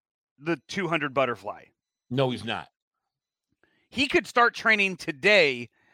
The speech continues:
Speaker 1: probably would not do it. Probably wouldn't qualify for the Olympics.
Speaker 2: Oh, I don't know about that. I
Speaker 1: Two
Speaker 2: think
Speaker 1: years
Speaker 2: he'd
Speaker 1: from now.
Speaker 2: qualify.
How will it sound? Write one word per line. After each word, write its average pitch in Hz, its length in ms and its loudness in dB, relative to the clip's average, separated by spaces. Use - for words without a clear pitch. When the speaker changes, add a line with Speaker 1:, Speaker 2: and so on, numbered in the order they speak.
Speaker 1:
probably 185 580 4
would 160 220 0
not 131 220 0
do 104 180 -12
it. - 240 -20
Probably 233 420 2
wouldn't 190 240 0
qualify 262 720 0
for 165 100 -8
the 143 120 -6
Olympics. 120 640 -10
Speaker 2:
Oh, 120 460 0
I 120 100 -2
don't 117 120 -6
know 117 140 -4
about 107 260 -4
that. 92 240 -6
I - 60 0
Speaker 1:
Two - 120 4
Speaker 2:
think - 100 4
Speaker 1:
years 233 180 4
Speaker 2:
he'd - 60 -12
Speaker 1:
from 180 140 0
now. 127 200 2
Speaker 2:
qualify. 82 140 -8